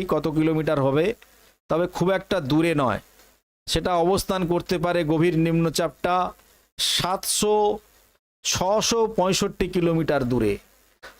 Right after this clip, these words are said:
ছশো থেকে সাতশো কিলোমিটারের মধ্যে একটা গভীর নিম্নচাপ রান করবে। ক্লিয়ার? একটা বড় ক্ষয়ক্ষতির সম্ভাবনাগুলো দেখা যাচ্ছে, তবে সেটা আগামী দিন সময় কথা বলবে, কি হবে না হবে।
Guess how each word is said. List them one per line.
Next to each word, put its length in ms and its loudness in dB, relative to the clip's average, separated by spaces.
ছশো 580 0
থেকে 280 -2
সাতশো 440 -2
কিলোমিটারের 680 0
মধ্যে 380 0
একটা 320 -4
গভীর 420 2
নিম্নচাপ 560 0
রান 240 0
করবে। 360 0
ক্লিয়ার? 440 2
একটা 160 -4
বড় 180 2
ক্ষয়ক্ষতির 640 0
সম্ভাবনাগুলো 640 2
দেখা 400 -2
যাচ্ছে, 420 0
তবে 260 0
সেটা 200 -2
আগামী 260 0
দিন 180 2
সময় 420 0
কথা 180 0
বলবে, 320 2
কি 120 0
হবে 320 0
না 140 0
হবে। 180 0